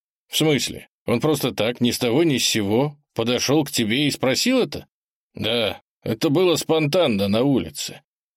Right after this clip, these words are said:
Подошёл и спросил: 'При чём тут вообще я? Мы не являемся близкими друзьями, чтобы обсуждать такие вещи.'» «И зачем? Да вообще, вся эта ситуация, это был какой-то бред». «А что ты ответил?»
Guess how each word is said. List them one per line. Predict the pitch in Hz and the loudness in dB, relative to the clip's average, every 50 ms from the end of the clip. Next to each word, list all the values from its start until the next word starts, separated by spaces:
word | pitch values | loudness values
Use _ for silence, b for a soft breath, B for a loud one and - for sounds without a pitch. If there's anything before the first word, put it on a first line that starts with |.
| _ _ _ _ - | _ _ _ _ -6
Подошёл | 123 120 120 147 143 120 - 202 220 233 233 | -4 -2 0 0 0 2 2 2 4 4 2
и | 220 | 0
спросил: | - - 220 220 190 151 - 131 135 131 131 127 117 - - _ _ _ | 0 0 0 0 2 2 0 0 0 2 2 0 0 -2 -8 _ _ _
'При | - 110 123 143 139 | -4 -2 -2 -2 -2
чём | - - 135 175 202 196 143 | 0 0 0 0 0 0 0
тут | - 208 165 143 | -2 -2 0 0
вообще | 151 185 190 165 143 - - - 160 160 | 0 0 0 0 0 -2 0 0 0 0
я? | 135 110 113 139 151 147 135 123 - _ _ - | 0 -2 -2 -2 -2 -2 -4 -6 -10 _ _ -10
Мы | - 95 113 143 | -6 -2 -2 0
не | 147 156 165 165 | 0 0 0 0
являемся | 156 143 165 196 208 185 147 - 156 | 0 0 0 0 0 0 0 2 2
близкими | 131 120 147 185 160 - - 147 156 | 2 2 2 2 0 0 0 0 0
друзьями, | 135 110 123 151 170 131 135 196 202 175 127 107 | 0 2 2 2 2 2 2 0 2 0 0 -2
чтобы | - - 127 123 123 131 | -2 0 0 2 2 2
обсуждать | 123 - - 160 143 135 127 117 | 0 2 2 2 2 2 0 -2
такие | - 117 113 101 - 120 123 135 | -4 -4 -6 -2 0 0 0 2
вещи.'» | 123 98 80 - - - - _ _ _ _ _ _ _ _ _ _ _ _ | 2 0 0 -2 -4 -6 -6 _ _ _ _ _ _ _ _ _ _ _ _
«И | - 107 | -6 -4
зачем? | 104 98 98 95 87 - - - 110 107 104 98 95 - _ _ _ _ _ _ - | -2 0 -2 -2 -2 -2 -4 -2 -2 -2 -2 -4 -4 -8 _ _ _ _ _ _ -12
Да | 104 101 117 131 | -6 -4 0 0
вообще, | 139 - - - - - 95 | 0 0 0 0 -2 -2 -2
вся | - - 123 | -2 -2 -2
эта | 131 123 101 - 123 | -2 -2 -2 -2 -2
ситуация, | 110 - 120 110 - 135 147 147 147 127 117 - - 101 101 98 98 | 0 0 -2 -2 0 2 2 2 2 2 -2 -4 -6 -6 -6 -6 -6
это | 101 104 117 | -4 -2 -2
был | 107 113 135 127 107 90 - _ _ _ _ _ | 0 2 2 0 0 -2 -8 _ _ _ _ _
какой-то | - 127 - 156 160 147 175 | -4 0 0 0 0 0 0
бред». | 160 143 143 147 135 110 95 98 - - _ _ _ _ _ _ _ _ _ _ _ _ _ _ | 2 2 2 0 0 -2 -4 -6 -12 -20 _ _ _ _ _ _ _ _ _ _ _ _ _ _
«А | - 123 139 135 | -4 -2 -2 0
что | - - 233 | 0 0 0
ты | 196 208 196 | 2 2 0
ответил?» | 170 - 139 135 147 151 147 170 170 156 147 - | 0 2 2 0 0 2 2 0 0 0 -2 -8